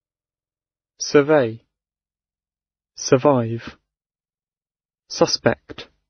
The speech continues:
Suspicion. Suspicious. Swallow.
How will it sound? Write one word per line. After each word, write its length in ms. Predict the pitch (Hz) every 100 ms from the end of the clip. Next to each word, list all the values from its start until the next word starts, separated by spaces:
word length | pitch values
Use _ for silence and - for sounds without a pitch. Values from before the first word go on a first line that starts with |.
| _ _ _ _ _ _ _ _ _ _ _
Suspicion. 680 | - 139 - 160 - 123 113 - _ _ _ _ _ _ _ _ _ _ _ _ -
Suspicious. 880 | - 139 - 170 - 123 - - _ _ _ _ _ _ _ _ _ _ _ _ _ -
Swallow. 600 | - - 156 120 113